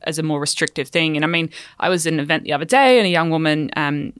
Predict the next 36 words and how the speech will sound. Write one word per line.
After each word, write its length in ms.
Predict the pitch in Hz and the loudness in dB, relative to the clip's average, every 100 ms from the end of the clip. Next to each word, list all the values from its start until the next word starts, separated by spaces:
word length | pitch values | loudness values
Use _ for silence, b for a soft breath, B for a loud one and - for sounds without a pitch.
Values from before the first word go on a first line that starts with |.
| _ _ - - | _ _ -8 -4
uh, 40 | |
we 100 | 151 139 | -2 -4
were 60 | |
talking 300 | 143 160 - | -6 -8 -4
about 140 | 139 - | -4 -2
superannuation, 840 | 180 165 160 160 160 160 170 156 | -2 0 0 2 2 0 0 0
and, 180 | 151 147 B B B - | 0 -4 B B B -2
um, 220 | 151 156 | 0 2
the 100 | 170 | 2
number 180 | 170 160 | 2 2
one 240 | 151 151 | 2 0
thing 200 | 143 160 | 0 0
that 120 | 156 | 0
she 160 | - 180 | 0 0
said 260 | - 151 147 | 0 -2 -2
is, 340 | 143 - - - | -4 -6 -6 -4
"Oh, 140 | 165 - | -4 -2
I'm 140 | 160 | -4
not 120 | 147 | -6
a 40 | 143 | -8
numbers 400 | 143 151 147 143 | -6 -6 -6 -10
person." 460 | - 147 - 165 | -8 -8 -8 -4
I 80 | 151 | -4
think 240 | 147 185 165 | -4 -4 -2
that 160 | - | -2
belief 280 | 165 151 147 | -2 -2 -4
can 160 | - 151 | -6 -4
really 160 | 151 | -4
hold 340 | 139 - 156 151 | -6 -4 -2 -2
us 180 | 139 - | -4 -4
back 280 | 147 - | -4 -6
from 360 | - - 165 180 | -12 -4 0 2
moving 260 | 170 151 143 | 2 0 -2
forward 360 | - 147 143 b b b _ | -2 -4 -4 b b b _
on 120 | 170 | 2
our 280 | 160 151 | 4 4